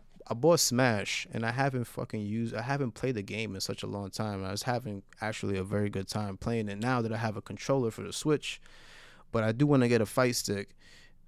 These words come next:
Um, but I'm thinking about buying that Nick All-Star Brawl,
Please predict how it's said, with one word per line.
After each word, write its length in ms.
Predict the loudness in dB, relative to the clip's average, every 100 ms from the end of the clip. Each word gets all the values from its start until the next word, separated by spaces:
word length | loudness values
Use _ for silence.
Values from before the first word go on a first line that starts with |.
| -6
Um, 400 | -2 0 2 0
but 100 | 0
I'm 120 | 0 0
thinking 260 | 0 2
about 280 | 6 6 4
buying 260 | 0 0 0
that 160 | -2
Nick 280 | 0 -2 -4 -2
All-Star 480 | -2 0 -4 -4
Brawl, 420 | -6 -8 -8 -8